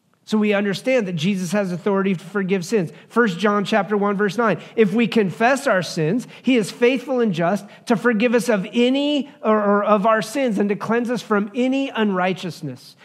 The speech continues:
Hebrews chapter eight, verse twelve, "For I will forgive their wickedness and I will remember their sins no more." What is the primary reason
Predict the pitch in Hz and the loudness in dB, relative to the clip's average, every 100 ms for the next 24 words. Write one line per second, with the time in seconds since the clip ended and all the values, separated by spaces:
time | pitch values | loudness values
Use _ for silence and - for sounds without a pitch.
0 | - 247 269 220 214 - 240 214 226 196 | -4 0 2 2 -2 -2 -2 -2 -4 -2
1 | 226 202 208 185 233 220 175 - - - | -2 0 -2 -2 -2 0 -2 -6 -20 -2
2 | 226 - 196 254 262 254 - 226 175 233 | -2 2 4 4 2 0 0 -2 0 -2
3 | 262 202 202 180 202 247 214 165 160 160 | -2 0 -2 0 0 0 -2 -2 -4 -6
4 | - - 214 196 190 180 170 175 208 233 | -14 -2 0 2 0 0 0 0 0 2
5 | 240 196 180 - 214 202 185 160 170 170 | 0 0 -6 -4 -2 0 -2 -2 -2 -4
6 | 156 127 151 285 302 214 160 - 233 254 | -6 -4 -2 0 -2 -4 -6 -6 -2 0
7 | 254 247 233 202 220 226 185 165 | 0 0 0 -2 -2 -2 -2 -4